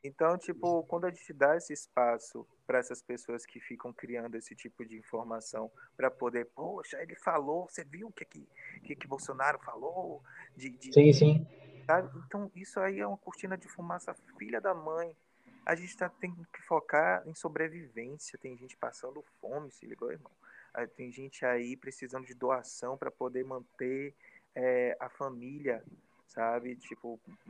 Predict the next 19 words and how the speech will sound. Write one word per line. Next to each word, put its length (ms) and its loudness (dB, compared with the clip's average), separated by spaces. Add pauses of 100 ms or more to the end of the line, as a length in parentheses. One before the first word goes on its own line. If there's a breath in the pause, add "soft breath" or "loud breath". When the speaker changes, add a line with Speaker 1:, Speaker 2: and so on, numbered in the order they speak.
(160)
Speaker 1:
trazer 320 0
comida 340 -4
dentro 260 -10
de 100 -20
casa, 500 0
tem 120 -12
gente 180 -20
precisando 420 -12
de 100 -18
emprego. 680 -6 (540)
Então, 400 -4
tipo, 500 -6 (320)
não 260 0
é 200 4
o 80 2
momento 480 -4
da 120 0
gente 300 -14
ficar 300 -6